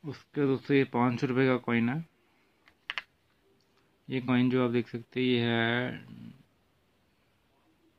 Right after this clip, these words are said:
खादी एंड विले-, विलेज इंडस्ट्री वा-, कमीशन वाला rare coin है। ये,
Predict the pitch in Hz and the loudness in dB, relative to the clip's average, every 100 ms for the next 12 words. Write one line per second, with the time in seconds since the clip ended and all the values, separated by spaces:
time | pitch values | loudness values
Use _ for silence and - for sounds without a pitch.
0 | _ _ _ _ _ _ _ _ _ _ | _ _ _ _ _ _ _ _ _ _
1 | _ - 127 127 127 131 127 120 123 123 | _ -4 0 2 4 4 4 2 0 -2
2 | 123 123 123 123 123 - - 127 123 120 | 0 0 0 0 0 0 0 2 2 0
3 | 123 123 120 127 117 110 135 127 143 139 | 2 2 2 2 2 0 0 4 4 4
4 | 123 117 117 | 0 2 0